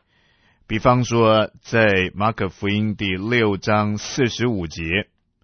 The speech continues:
伯赛大，基本上伯赛大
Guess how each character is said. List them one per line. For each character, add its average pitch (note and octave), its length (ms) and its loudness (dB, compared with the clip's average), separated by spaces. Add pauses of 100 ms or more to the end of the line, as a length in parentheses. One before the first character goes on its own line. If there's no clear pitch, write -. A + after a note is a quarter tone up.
(720)
伯 C#3+ 160 0
赛 D#3 220 -2
大， G#2+ 320 0 (1600)
基 G#3+ 140 -8
本 G#2+ 160 0
上 F#2 420 0 (460)
伯 C#3+ 160 0
赛 D#3+ 200 -2
大 G#2 320 0